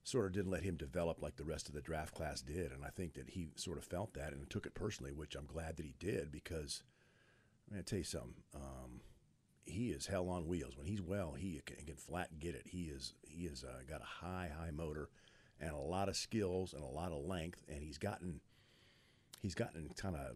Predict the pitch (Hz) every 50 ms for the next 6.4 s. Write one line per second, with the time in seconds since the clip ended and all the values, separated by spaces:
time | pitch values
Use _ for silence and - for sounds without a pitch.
0 | - - - 65 65 64 60 67 76 73 71 - - 85 73 67 67 - - 95
1 | 87 - 107 104 71 67 73 101 104 - 117 95 90 85 101 87 - - - -
2 | - - 101 92 92 92 98 92 92 95 85 76 - - - - - - - -
3 | - 73 71 69 76 85 85 78 57 52 - - - - _ _ - - - -
4 | - 67 73 73 71 71 71 67 - 65 69 73 85 85 78 82 - - 87 69
5 | 64 58 78 85 - - 78 78 87 80 - - 80 78 76 76 76 71 71 -
6 | 67 67 67 65 85 78 69 -